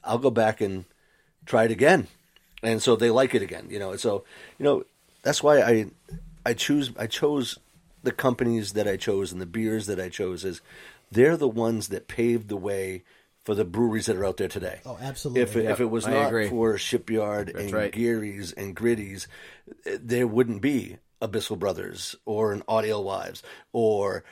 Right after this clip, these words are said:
Speaker 1: uh, Oxbow or Austin Street. They just wouldn't be here.
Speaker 2: Let, let's face it, guys. We're, we're absolutely spoiled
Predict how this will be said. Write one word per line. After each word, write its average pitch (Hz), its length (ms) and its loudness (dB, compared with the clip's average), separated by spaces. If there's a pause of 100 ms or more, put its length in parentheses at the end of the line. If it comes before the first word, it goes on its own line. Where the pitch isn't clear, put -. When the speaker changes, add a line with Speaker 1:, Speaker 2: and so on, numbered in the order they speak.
(140)
Speaker 1:
uh, 95 300 -4 (100)
Oxbow 98 600 -2
or 98 200 -4
Austin 107 400 -4
Street. - 300 -12 (140)
They 110 100 -4
just 127 320 -2
wouldn't 110 260 0
be 117 140 -2
here. - 240 -8 (360)
Speaker 2:
Let, 165 160 -8
let's 180 200 -6
face 165 240 -4
it, 107 80 -10
guys. 110 280 -8
We're, 156 400 -2
we're 160 220 -4
absolutely 127 720 -8
spoiled 117 720 -10